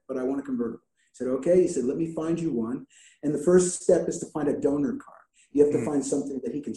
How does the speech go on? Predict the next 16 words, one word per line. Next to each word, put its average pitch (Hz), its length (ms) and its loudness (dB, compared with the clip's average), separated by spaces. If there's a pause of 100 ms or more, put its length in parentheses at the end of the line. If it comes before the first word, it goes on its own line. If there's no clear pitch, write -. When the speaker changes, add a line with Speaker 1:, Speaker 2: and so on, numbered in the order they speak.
Speaker 1:
start 120 260 -8
with. - 100 -18 (760)
He 180 220 0
found 185 220 2
a, 156 140 10 (200)
a 143 40 2 (140)
wrecked 170 260 -2 (100)
car 156 160 0 (100)
in 143 60 -2
a 127 160 -6
barn 139 340 -4
in 120 80 -2
Texas. 131 460 -8
It, 131 240 -6
the 139 160 -10
front 160 180 0